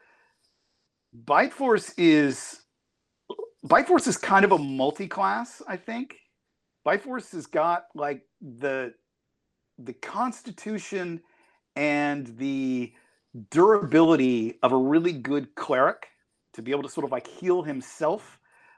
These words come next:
but he also hits with as hard as a fighter, and he uses a cutting weapon.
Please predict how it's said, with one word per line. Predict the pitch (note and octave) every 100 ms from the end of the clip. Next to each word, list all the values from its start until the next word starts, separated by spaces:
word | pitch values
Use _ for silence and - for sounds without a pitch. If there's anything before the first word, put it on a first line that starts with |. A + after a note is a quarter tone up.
| _
but | A#2 C#3 C#3
he | D#3
also | - D#3+ E3+ - F#3
hits | D3 - D#3+ D#3 - _ _
with | C3 C3 _ _ _ -
as | D3
hard | - C#3 C3+
as |
a | B2+
fighter, | - C3 A#2+ B2 A#2 C#3+
and | A#2
he | A#2
uses | A#2 A#2+ A#2+
a | A2+
cutting | - A2 G#2
weapon. | F#2+ -